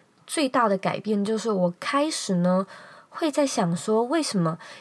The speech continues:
以前呢，可能朋友约出去，或者是有什么公司的事情，我们就会一头的栽进，然后马上说好，马上呢，取消和自己的约会，原本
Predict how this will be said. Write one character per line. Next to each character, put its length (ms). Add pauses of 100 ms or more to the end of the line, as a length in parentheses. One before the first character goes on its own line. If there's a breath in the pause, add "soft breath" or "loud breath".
(120 loud breath)
以 180
前 340
呢， 360
可 120
能 140
朋 160
友 160
约 220
出 180
去， 240
或 220
者 40
是 220
有 160
什 160
么 80
公 260
司 220
的 80
事 180
情， 320
我 80
们 160
就 140
会 160 (280 loud breath)
一 100
头 200
的 220
栽 340
进， 240
然 80
后 120
马 180
上 220
说 320
好， 260 (300 loud breath)
马 200
上 240
呢， 220 (220 loud breath)
取 340
消 220
和 180
自 140
己 100
的 140
约 280
会， 320
原 220
本 260